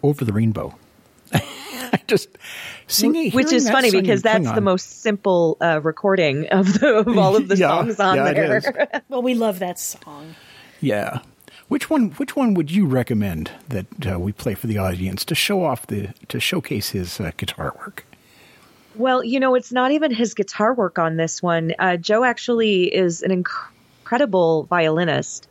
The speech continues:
Speaker 1: Mm, mm-hmm.
Speaker 2: and he did all of the string arranging on this. He played all of the violin, and he transposed the parts for viola and for, um, uh, for the cello, and,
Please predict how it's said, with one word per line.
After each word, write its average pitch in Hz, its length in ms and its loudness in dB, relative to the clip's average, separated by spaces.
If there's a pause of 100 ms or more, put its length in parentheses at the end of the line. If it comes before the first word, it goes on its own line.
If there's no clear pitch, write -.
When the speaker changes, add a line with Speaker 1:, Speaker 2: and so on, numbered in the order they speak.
Speaker 1:
Mm, 202 440 0
mm-hmm. - 60 -2 (140)
Speaker 2:
and 170 440 0 (440)
he 254 380 2
did 196 540 2 (140)
all 208 340 0
of 196 120 -4
the 185 100 0
string 233 360 -2
arranging 156 640 0
on 156 320 0
this. 151 240 0
He 196 100 -6
played 190 300 0
all 196 160 2
of 220 40 -6
the 233 120 0
violin, 185 600 2 (360)
and 185 260 2
he 185 320 0
transposed 208 760 0
the 202 80 -2
parts - 360 -2
for 175 140 -4
viola 185 720 2
and 170 300 -2
for, 160 520 0 (540)
um, 151 480 0 (520)
uh, 156 140 0
for 160 180 -4
the 147 100 -4
cello, 151 540 0 (880)
and, 165 840 2